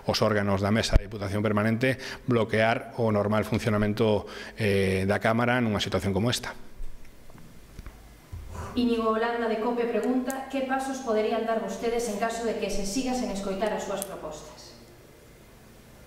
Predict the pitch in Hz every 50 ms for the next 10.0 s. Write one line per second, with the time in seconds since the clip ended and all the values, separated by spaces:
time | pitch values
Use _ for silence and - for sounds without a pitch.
0 | - - - - - - - - - - - 98 87 98 101 98 92 - 107 98
1 | 98 101 95 87 - - - 101 98 95 95 95 95 95 95 95 92 87 90 98
2 | 98 98 95 104 101 104 98 92 95 95 - 120 117 120 - 117 107 110 98 98
3 | 101 98 98 92 - - - - - - - 104 98 95 95 95 92 - - -
4 | - 98 101 101 110 120 120 107 - 110 101 95 95 95 101 95 - - - 104
5 | 113 139 143 135 135 139 135 135 - - - - - - - - - - - -
6 | 98 113 113 127 135 135 135 131 123 117 104 98 104 110 113 - 135 127 - -
7 | 127 - - - 104 95 92 92 90 90 92 87 - - - 92 92 87 87 85
8 | - - 113 110 104 95 107 110 110 107 104 101 98 95 95 - 98 95 95 101
9 | 131 139 131 107 95 92 - - 95 95 101 101 - 101 98 98 95 98 101 104